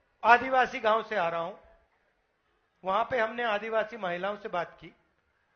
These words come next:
और उन्होंने हमें बताया कि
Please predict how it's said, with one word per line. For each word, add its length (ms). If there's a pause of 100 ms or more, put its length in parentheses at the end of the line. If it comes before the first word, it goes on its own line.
(580)
और 140
उन्होंने 300
हमें 240
बताया 340 (1200)
कि 300